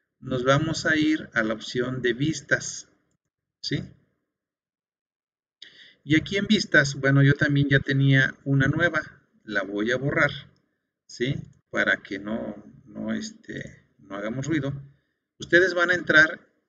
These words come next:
y en la opción de vistas y no va a haber ninguna. Entonces le van a, a dar la opción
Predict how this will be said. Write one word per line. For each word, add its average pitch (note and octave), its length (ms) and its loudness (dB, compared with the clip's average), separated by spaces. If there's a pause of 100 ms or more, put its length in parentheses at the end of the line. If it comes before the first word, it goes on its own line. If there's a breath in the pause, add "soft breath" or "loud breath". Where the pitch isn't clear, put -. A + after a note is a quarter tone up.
(120)
y B2 520 -2
en B2+ 80 -4
la B2 80 -4
opción D3+ 260 -4
de D#3+ 100 0
vistas C#3+ 520 -2
y A#2+ 140 -8
no B2+ 140 -6
va C3+ 80 2
a C3+ 40 2
haber C3 180 2
ninguna. C#3 600 0
Entonces - 180 -12
le A#2+ 100 -2
van B2 300 -4
a, B2 200 -2
a A#2+ 120 0
dar B2+ 200 2
la C3+ 60 -2
opción C3 560 -4